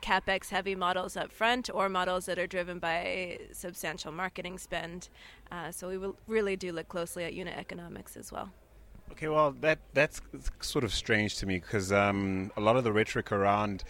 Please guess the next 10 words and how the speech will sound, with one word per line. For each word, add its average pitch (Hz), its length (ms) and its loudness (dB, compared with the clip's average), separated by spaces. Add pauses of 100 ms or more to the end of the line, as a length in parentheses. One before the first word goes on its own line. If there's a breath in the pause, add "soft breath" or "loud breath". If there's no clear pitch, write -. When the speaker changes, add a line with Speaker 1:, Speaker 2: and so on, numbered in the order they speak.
(240 loud breath)
Speaker 2:
the 98 80 -6
difficulty 101 720 -2
V 98 160 0
Cs 101 380 -2
have 95 520 4
in 95 140 -6
terms 95 260 -2
of 95 80 -2
finding 90 640 -4 (240 loud breath)
investment, 95 600 -2